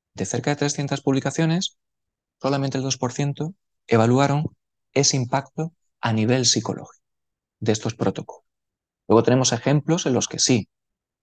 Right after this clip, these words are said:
Es decir, y tenemos el share hecho por el equipo de, de Uchitomi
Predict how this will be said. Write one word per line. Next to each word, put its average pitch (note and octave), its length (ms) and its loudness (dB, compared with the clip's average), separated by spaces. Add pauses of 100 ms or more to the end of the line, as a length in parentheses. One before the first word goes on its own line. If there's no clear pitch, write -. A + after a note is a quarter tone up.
(120)
Es - 60 -12
decir, F#2 340 -4 (360)
y - 80 -8
tenemos G#2 340 2
el G#2 60 4
share D#3+ 360 0 (1080)
hecho A2+ 280 -2 (460)
por G2+ 260 2 (440)
el G#2+ 100 4
equipo A2 320 4
de, G#2+ 380 4
de A2 100 0
Uchitomi D#3 500 -2